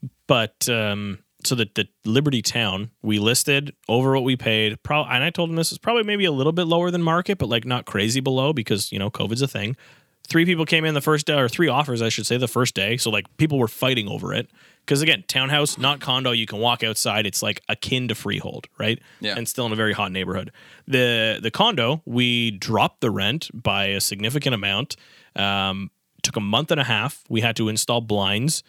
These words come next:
Speaker 1: and fight with, like, and, like, literally, like, negotiate the crap out of the one solid lead we had.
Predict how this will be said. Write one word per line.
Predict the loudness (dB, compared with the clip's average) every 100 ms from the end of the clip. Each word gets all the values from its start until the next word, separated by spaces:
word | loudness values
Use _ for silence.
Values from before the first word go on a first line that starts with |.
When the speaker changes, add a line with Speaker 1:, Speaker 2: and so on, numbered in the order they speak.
| _ -6
Speaker 1:
and | -4 -2
fight | 0 0
with, | 0 -4
like, | -2 -2 -2
and, | -2
like, | 0
literally, | 4 4 4 4
like, | 2 -2 -4
negotiate | -6 -4 0 0 0 -2 -4
the |
crap | -2 -2 0
out | -2
of | 0
the | -2
one | -2 0 2 2 0
solid | -2 -2 -6 -6
lead | -6 -6
we | -8 -6
had. | -6 -8 -12